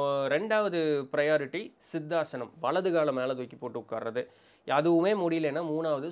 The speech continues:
சுகாசனம், நம்ம நார்மலா சமணங்கால் போட்டு கீழே உட்கார்றோம் இல்லையா,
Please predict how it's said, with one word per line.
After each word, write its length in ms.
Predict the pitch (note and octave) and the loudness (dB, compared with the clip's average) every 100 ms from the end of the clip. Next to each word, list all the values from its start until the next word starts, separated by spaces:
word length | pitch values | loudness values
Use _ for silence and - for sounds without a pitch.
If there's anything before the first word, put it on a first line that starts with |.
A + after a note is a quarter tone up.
| D#3+ | -8
சுகாசனம், 480 | C#3+ C#3+ C3 B2 - | -4 -4 -4 -10 -6
நம்ம 180 | D#3 D#3 | -2 2
நார்மலா 380 | D3+ D#3+ D#3 D#3+ | 2 2 0 -2
சமணங்கால் 420 | D3 E3 E3 D#3 | -2 0 0 -2
போட்டு 200 | D3+ C#3+ | -2 -6
கீழே 180 | D3 C#3+ | -4 -4
உட்கார்றோம் 300 | C3+ C#3+ C#3 | -2 -4 -4
இல்லையா, 280 | D3 A3 | -4 -6